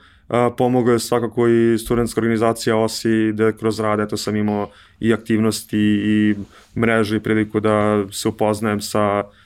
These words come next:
a, poslovnim okruženjem i da širim mrežu kontakata u, u poslovnoj sferi, u privatnom sektoru, ali i u, i u, i u državnom, naravno. I onda, a, negde sam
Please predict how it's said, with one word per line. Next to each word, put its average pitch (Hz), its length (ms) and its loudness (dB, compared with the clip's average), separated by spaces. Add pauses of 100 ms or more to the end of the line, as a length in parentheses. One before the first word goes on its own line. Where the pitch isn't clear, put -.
(120)
a, 104 440 0
poslovnim 113 400 0
okruženjem 107 480 0
i 107 140 2
da 107 100 0
širim 107 300 0
mrežu 107 280 -2
kontakata 104 540 -4
u, 95 600 -2
u 104 40 -4
poslovnoj 104 420 -4
sferi, 123 460 0 (240)
u - 80 -4
privatnom 110 380 -2
sektoru, 127 600 0 (320)
ali 107 320 2
i 104 40 2
u, 104 80 0
i 104 180 -2
u, 101 180 0
i 101 120 -2
u 101 40 -2
državnom, 101 440 -4
naravno. 127 480 -4 (300)
I 135 220 0
onda, 135 680 4
a, 127 800 2 (1700)
negde 131 320 2
sam 127 380 0